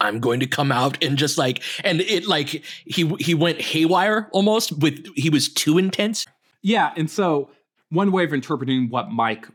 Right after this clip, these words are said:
Speaker 2: was, was discussing is also a calm and a knowing, right? And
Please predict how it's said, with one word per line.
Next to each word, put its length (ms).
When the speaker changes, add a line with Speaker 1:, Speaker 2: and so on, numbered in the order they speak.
Speaker 2:
was, 480
was 180
discussing 480
is 160
also 480
a 140
calm 480
and 200
a 100
knowing, 540
right? 340
And 460